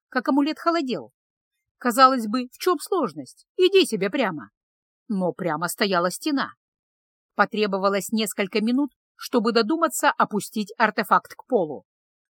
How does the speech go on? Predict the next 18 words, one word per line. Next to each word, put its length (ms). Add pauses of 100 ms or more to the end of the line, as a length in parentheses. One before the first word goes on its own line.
(160)
Тут-то 440
он 240
и 120
нагрелся, 640
требуя 340
спуститься 540
ниже. 400 (840)
Тикорн 520
только 280
хмыкнул. 500 (460)
Он 200
явно 460
знал 380
про 140
замаскированную 840
дверь 220
в 80
подвал, 420